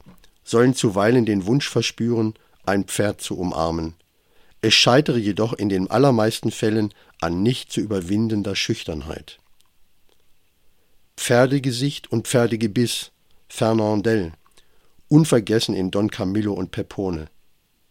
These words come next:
Hatten Maurice Chevalier, Charles de Gaulle oder Dunja Reiter jemals besondere hippologische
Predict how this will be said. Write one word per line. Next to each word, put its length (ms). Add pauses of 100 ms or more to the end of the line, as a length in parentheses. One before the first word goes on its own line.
(600)
Hatten 380
Maurice 520
Chevalier, 760 (600)
Charles 400
de 120
Gaulle 420 (440)
oder 200
Dunja 400
Reiter 580
jemals 560
besondere 600
hippologische 960